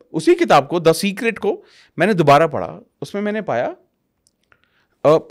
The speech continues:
जैसे सीक्रेट किताब मान लेते हैं, तीन सौ पेज की किताब है, उसके अंदर दो पेजेस पर ऐसा लिखा हुआ है कि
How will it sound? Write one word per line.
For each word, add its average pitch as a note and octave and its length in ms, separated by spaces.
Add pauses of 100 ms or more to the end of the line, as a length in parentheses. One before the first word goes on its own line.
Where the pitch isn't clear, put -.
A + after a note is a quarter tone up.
(560)
जैसे E3 180
सीक्रेट G#3 380
किताब G3 220
मान F3 180
लेते E3+ 160
हैं, A3 40
तीन G#3 140
सौ F#3+ 120
पेज C3+ 200
की A#2 100
किताब G2 340
है, - 140 (1080)
उसके F#3 260
अंदर G3 240
दो G3+ 180
पेजेस E3 340
पर F3+ 140
ऐसा D3+ 200
लिखा C3 220
हुआ A#2+ 140
है F#3 80
कि A3 380